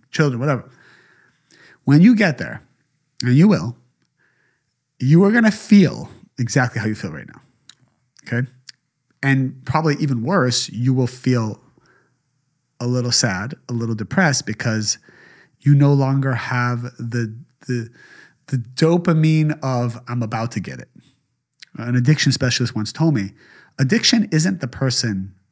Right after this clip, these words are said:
who's playing craps in Vegas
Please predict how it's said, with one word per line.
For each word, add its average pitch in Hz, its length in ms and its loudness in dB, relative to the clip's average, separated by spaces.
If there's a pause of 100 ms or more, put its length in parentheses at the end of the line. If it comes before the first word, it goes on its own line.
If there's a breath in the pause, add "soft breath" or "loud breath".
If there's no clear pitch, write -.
who's 123 300 0 (1300)
playing 135 300 0
craps 135 420 -4
in 120 180 -4
Vegas 113 560 -2